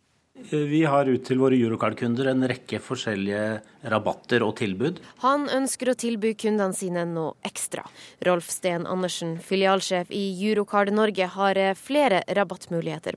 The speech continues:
Speaker 2: på lager.
Speaker 1: Mye som er knyttet opp til reise og opplevelse, eh, kultur. Opp til juletiden nå så har vi hatt, eh, tilbud om,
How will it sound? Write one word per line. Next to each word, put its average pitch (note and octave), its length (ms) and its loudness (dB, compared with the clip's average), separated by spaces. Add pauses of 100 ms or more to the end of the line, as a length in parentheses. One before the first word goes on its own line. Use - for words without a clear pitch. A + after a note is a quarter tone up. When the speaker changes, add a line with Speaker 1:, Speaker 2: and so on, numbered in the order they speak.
Speaker 2:
på D3 160 -4 (160)
lager. D3 320 -6 (240)
Speaker 1:
Mye C#3 240 6
som D3 160 0
er D#3 80 -2
knyttet C#3+ 320 0
opp B2 180 -4
til C3+ 240 2
reise C3+ 720 -2
og C3 460 -6
opplevelse, A2+ 640 -4 (160)
eh, A#2+ 160 -8
kultur. C3+ 720 -4 (260)
Opp B2 280 -6
til C3+ 180 0
juletiden C3 580 4
nå F#3+ 160 2
så F#3+ 220 -4
har B2+ 100 4
vi B2+ 80 0
hatt, A#2 380 -4
eh, C3 80 -2
tilbud C#3 420 2
om, D#3+ 400 -2